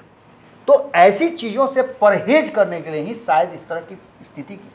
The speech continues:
की गई है। दूसरी बार भी एक कोशिश हुई थी, दूसरे मंच पर भी नीतीश कुमार ने लगभग इसी तरह की बातों का, अ, फिर से पुनरावृत्ति किया। इसको लेकर के दोनों को अलग-अलग दिया गया, और जो नीतीश कुमार को task दिया गया है,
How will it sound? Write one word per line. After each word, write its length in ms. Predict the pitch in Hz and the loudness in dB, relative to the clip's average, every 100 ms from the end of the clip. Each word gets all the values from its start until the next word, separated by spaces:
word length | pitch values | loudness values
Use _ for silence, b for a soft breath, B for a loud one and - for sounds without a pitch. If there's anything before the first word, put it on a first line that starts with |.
| _ _ - | _ _ -18
की 100 | 151 | -12
गई 160 | 147 156 | -10 -4
है। 200 | 220 - B B 131 | -4 -4 B B -10
दूसरी 300 | 196 240 339 | -6 -2 2
बार 200 | 330 262 | 6 6
भी 100 | 233 | 6
एक 160 | 240 233 | 0 -2
कोशिश 320 | 208 240 - | -10 -12 -10
हुई 140 | 185 | -10
थी, 260 | 180 202 240 _ _ - 135 | -10 -16 -20 _ _ -18 -12
दूसरे 280 | 196 294 | -2 2
मंच 200 | 269 233 | 4 2
पर 100 | 214 | -4
भी 120 | 226 220 | -8 -8
नीतीश 280 | 208 202 | -12 -16
कुमार 220 | - 190 190 | -8 -6 -4
ने 80 | |
लगभग 380 | 180 147 160 190 - | -4 -4 -6 -14 -16
इसी 160 | - | -14
तरह 200 | 240 226 | -4 -2
की 120 | 180 165 | -2 0
बातों 260 | 156 160 | -2 -2
का, 100 | 156 | -4
अ, 100 | 143 - - - - - - - - | -6 -8 -18 -16 -16 -18 -20 -20 -16
फिर 100 | 175 | -14
से 100 | - | -12
पुनरावृत्ति 520 | - 151 151 135 123 | -12 -4 -4 -4 -12
किया। 280 | 123 151 - - b b b | -18 -16 -18 -18 b b b
इसको 240 | 214 - 320 | -6 0 2
लेकर 300 | 254 254 247 | 4 2 0
के 220 | 277 - | -2 -6
दोनों 400 | - 151 185 240 | -8 -8 -4 -2
को 100 | 240 | 0
अलग-अलग 500 | - 165 190 190 139 | 2 2 2 0 -2
दिया 140 | 156 | -4
गया, 180 | 160 196 | -2 0
और 160 | 233 156 | 0 -2
जो 100 | 185 | -8
नीतीश 360 | 170 156 262 | -10 -10 -10
कुमार 200 | 269 247 | 0 0
को 100 | 233 | 0
task 420 | - 196 233 - | -2 2 2 0
दिया 240 | 156 156 139 | -10 -4 -4
गया 180 | 135 131 | -4 -6
है, 300 | 147 202 | -6 -8